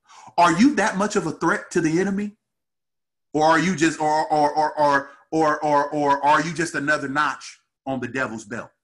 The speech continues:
See, a real threat to the enemy is that one who stay in the prayer room,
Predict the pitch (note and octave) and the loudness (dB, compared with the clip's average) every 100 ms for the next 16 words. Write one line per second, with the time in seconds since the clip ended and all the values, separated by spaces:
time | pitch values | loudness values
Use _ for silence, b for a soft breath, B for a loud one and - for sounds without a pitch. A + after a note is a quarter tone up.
0 | _ _ _ _ _ _ _ _ _ _ | _ _ _ _ _ _ _ _ _ _
1 | _ - G#3 G3 E3 _ - E3+ D#3+ A3 | _ -6 -4 -4 -8 _ -6 -2 0 0
2 | A3+ - C#3+ G2+ D2+ _ _ _ _ E3+ | -2 -4 -6 -6 -10 _ _ _ _ -2
3 | D3 D3+ F#3 A2+ E2+ _ _ _ _ - | -2 0 -2 -6 -10 _ _ _ _ -8
4 | C#3+ D#3 C#3+ D#3 D3+ C#3+ - D3 B2 A#2 | -6 -4 -4 -4 -4 -4 -6 -6 -8 -8
5 | G3 F3 G2 E2+ | -10 -10 -10 -14